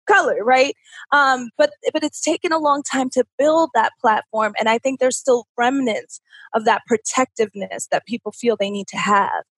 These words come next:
And I, I, I understand where it came from,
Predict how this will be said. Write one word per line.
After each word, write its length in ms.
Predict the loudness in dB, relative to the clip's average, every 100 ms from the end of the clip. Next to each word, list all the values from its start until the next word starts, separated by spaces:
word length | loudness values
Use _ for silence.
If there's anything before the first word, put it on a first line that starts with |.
| _ -20 -2
And 160 | 2 4
I, 140 | 2 2
I, 100 | 0 0 _ -16 -6 2
I 140 | 4
understand 560 | 4 2 0 2 0 2
where 140 | 0
it 100 | 0
came 320 | -2 0 0
from, 400 | -2 -2 -4 -6